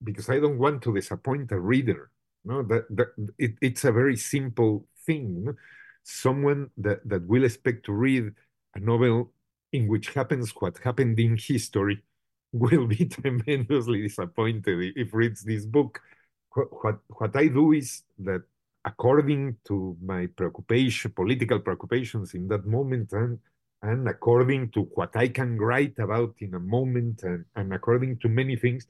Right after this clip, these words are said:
more than anything, this problem you were speaking about a little bit ago,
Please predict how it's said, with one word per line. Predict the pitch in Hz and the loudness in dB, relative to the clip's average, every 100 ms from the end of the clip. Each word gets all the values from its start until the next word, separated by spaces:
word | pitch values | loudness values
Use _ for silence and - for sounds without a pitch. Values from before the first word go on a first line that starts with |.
| _ _ _ _ | _ _ _ _
more | 110 107 113 131 151 | 0 2 6 6 8
than | 147 131 | 6 2
anything, | 139 139 - 110 | 0 -2 -4 -4
this | 110 110 | -4 -2
problem | - 120 120 110 101 | 2 4 4 2 0
you | 113 | 0
were | 110 | 0
speaking | 107 - 120 117 | -2 -6 -4 -2
about | 104 117 110 _ _ _ _ _ - | 2 0 0 _ _ _ _ _ -6
a | 104 | 2
little | 120 117 | 2 2
bit | 120 117 | 2 2
ago, | 101 139 147 | 4 6 4